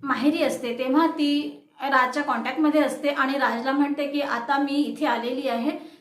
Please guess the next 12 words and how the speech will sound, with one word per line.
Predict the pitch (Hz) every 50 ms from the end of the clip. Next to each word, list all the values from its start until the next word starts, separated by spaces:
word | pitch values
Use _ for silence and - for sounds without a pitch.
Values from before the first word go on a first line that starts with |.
| _
सतराला, | - - 294 277 294 294 294 294 302 294 294 294 302 - - - _ _ _ _ _
अ, | - 262 262 254 262
मी | 285 294 302 294
तिकीट | - - 302 247 233
बुक | 285 302 302 -
केलेली | 302 277 269 269 262 262 262 240
आहे." | 233 240 240 262 320 349 - - - - - _ _ _ _ _ -
तर | 349
सतरालाच | 349 - 285 269 277 302 320 349 359 320 320 320 320 - - - - _ _ -
राजा, | 254 254 240 233 233 254 269 262 269 269 269 269 - - - _ _ _ _ _ _ _ _
त्याच्या, | 294 277 277 302 294 294
अ, | 285 285 285 254 254 254 247 247 233